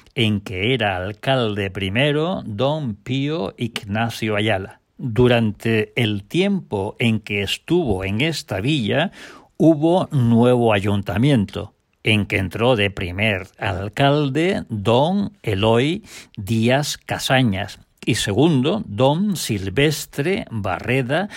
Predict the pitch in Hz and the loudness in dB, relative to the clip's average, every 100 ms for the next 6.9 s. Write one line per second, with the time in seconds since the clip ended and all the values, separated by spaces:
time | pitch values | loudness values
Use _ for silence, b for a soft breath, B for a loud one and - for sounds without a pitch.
0 | B - 107 98 98 95 113 107 92 107 | B -6 -2 -2 -4 -2 0 0 -2 -10
1 | B B B B 123 101 143 180 170 131 | B B B B -4 0 2 4 2 0
2 | 98 98 - 135 104 92 90 90 98 98 | 0 -4 -2 0 0 -4 -4 -6 -4 0
3 | 147 147 - 156 - - - 117 95 - | 0 0 -2 -4 -4 -4 0 0 -2 -4
4 | - - - - _ _ _ _ _ _ | -12 -20 -20 -20 _ _ _ _ _ _
5 | b b b b b b b - 156 214 | b b b b b b b 0 2 2
6 | - 190 151 147 156 156 208 - | 0 2 2 2 2 2 0 -2